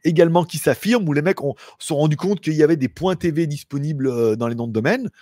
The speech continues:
où il y a beaucoup, beaucoup de noms de domaine disponibles. Les noms de domaine sont un peu chers. Des fois, il y a des promos la première année, mais la deuxième année, ils sont assez chers, les noms de domaine. Mais ça fait, pour ceux qui veulent faire un peu télé, un peu web, euh, un nom de domaine qui est très, très sympathique et très explicite.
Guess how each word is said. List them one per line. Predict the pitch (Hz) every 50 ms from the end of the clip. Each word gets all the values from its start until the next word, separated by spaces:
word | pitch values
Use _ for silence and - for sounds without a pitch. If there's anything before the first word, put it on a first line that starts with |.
| - _ -
où | 170
il | 151
y | 139
a | 131 123
beaucoup, | 120 120 139 254 294 277 - - 262
beaucoup | 220 208 170 - 202
de | 175 165
noms | 180 175
de | 156
domaine | 160 156 156 147 135
disponibles. | 131 - - 127 110 120 180 262 262 - - _ _ - - - -
Les | 143 151
noms | 196
de | 202 196
domaine | 196 208 233 208
sont | - - 160
un | 185 202
peu | - 240 240
chers. | 185 - - - 165 175 180
Des | 160
fois, | - - 196
il |
y | 175
a |
des | 139 127
promos | - - 190 208 214 214
la | 208
première | - - 175 175 170
année, | 165 165 180 175
mais | 156
la | 131
deuxième | 113 123 139 139
année, | 139 160
ils | 175
sont | - - 123
assez | 147 - - 190
chers, | 160 - 113 117 147 180 - _ _ _
les | 135
noms | 135 135
de | 135
domaine. | 120 123 113 123 160 196 - - - - - - -
Mais | 147 160 180 190 202 226 277 320 277
ça | - - - 190 165
fait, | - - - 170 196 226
pour | 220 - 156 165
ceux | - - 202
qui | 175 - 147
veulent | 147 135
faire | - 170 -
un | - 180 185 165
peu | 180 190 196
télé, | - - 185 175 185 202 202
un | 185 175 170
peu | - - 170
web, | 165 165 175 180 180 180 151 127 110 - _ _ _ - - - _ _ _
euh, | 123 131 127 123 120 117 117 113 110 107 110 - -
un | 139
nom | 143 156 170 170
de | 147
domaine | 127 117 156 208 233 220
qui | - -
est | 123
très, | - - - 208
très | - 202 -
sympathique | - 147 110 247 - - 240 233 - _ -
et | 131
très | - - - - 233 202 180
explicite. | 185 - - 180 165 - - 117 - - -